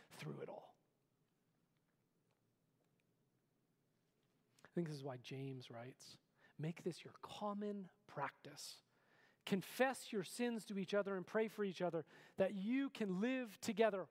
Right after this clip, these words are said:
whole and healed."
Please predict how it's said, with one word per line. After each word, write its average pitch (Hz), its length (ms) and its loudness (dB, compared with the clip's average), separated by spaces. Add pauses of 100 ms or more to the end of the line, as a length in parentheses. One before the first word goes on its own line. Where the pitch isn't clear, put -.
whole - 840 0 (1120)
and 156 140 -2
healed." - 720 -6